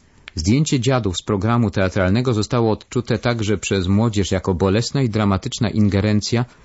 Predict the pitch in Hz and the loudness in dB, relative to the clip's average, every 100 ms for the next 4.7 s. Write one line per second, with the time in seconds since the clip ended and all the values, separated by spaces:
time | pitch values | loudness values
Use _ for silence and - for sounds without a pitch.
0 | - - 107 104 107 101 113 - 107 - | -12 -4 -2 0 0 0 0 -2 -4 -2
1 | 98 107 101 95 110 98 98 87 98 90 | 0 0 0 0 -2 -2 0 2 2 4
2 | 90 90 110 - - - - 107 101 139 | 2 2 0 -4 -12 -20 -4 0 2 2
3 | 117 107 101 95 127 127 113 104 98 90 | 2 0 2 2 2 0 2 2 2 2
4 | 95 92 123 98 - 71 50 | 0 0 -2 -2 -4 -6 -8